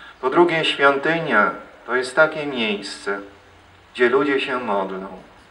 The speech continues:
również wspólnie. Jeżeli więc rodzina to mały kościół, to nie może w niej zabraknąć między innymi świętych obrazów na ścianach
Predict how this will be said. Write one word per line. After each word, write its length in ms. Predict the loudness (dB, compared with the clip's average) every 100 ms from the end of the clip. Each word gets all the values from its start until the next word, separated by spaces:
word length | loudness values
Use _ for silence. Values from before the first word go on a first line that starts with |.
| -20 -20 -20 -20 -4
również 680 | 2 2 0 -4 -6 -6
wspólnie. 720 | -10 -12 -4 -2 -2 -8 -14 -16 -20 _ -20 _ _ _ _ _ -10
Jeżeli 340 | -2 0 0
więc 500 | -2 -2 -4 -12 -16 -20 -20 -20 _ -2
rodzina 640 | 2 2 0 0 2 2
to 340 | 4 2 4 4
mały 360 | 4 4 0 -2
kościół, 640 | -2 -2 -2 -10 -14 -16 -18 -20 _ _ -20 -20 -20 -8
to 80 | -2
nie 120 | 4
może 400 | 6 6 6 2
w 80 | 0
niej 260 | -6 -4
zabraknąć 920 | 2 4 6 6 4 0 0 0 -6 -12 -20 -20 -20 -20 -20 -20 -20 -20 -20 -8
między 380 | -2 -2 -2 -2
innymi 560 | -2 -6 -6 -4 -4 -6
świętych 580 | -4 -4 0 -2 0
obrazów 640 | 0 4 4 6 4 -2 -2
na 140 | -2
ścianach 560 | -2 0 0 0 -4